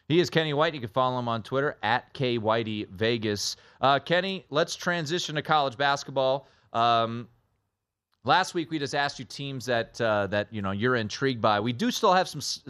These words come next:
games later on, uh, tonight. Games starting at eight o'clock Eastern, eight thirty, nine o'clock, and even later with some West Coast games. Is there any games, uh, on your card tonight that, uh,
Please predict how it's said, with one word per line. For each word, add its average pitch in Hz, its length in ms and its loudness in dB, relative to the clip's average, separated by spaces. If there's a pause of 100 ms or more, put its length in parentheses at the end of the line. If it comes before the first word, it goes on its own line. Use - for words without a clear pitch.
games 147 340 -6
later 143 300 0
on, 135 340 0 (240)
uh, 120 200 4
tonight. 135 380 -4
Games 127 220 -6
starting 123 280 0
at 113 120 -4
eight 135 140 0
o'clock 127 400 0
Eastern, 120 340 -8
eight 123 220 -6
thirty, 120 260 -2
nine 113 220 -2
o'clock, 110 400 0
and 107 80 -6
even 98 180 -4
later 104 260 0
with 92 100 -6
some 104 120 -6
West 101 240 -4
Coast 104 240 -4
games. 98 220 -4
Is 180 200 2
there 185 140 4
any 175 220 -2
games, 156 560 -4 (260)
uh, 127 160 4
on 135 180 0
your 165 180 -2
card 143 380 2
tonight 127 420 -2
that, 117 280 2
uh, 110 220 4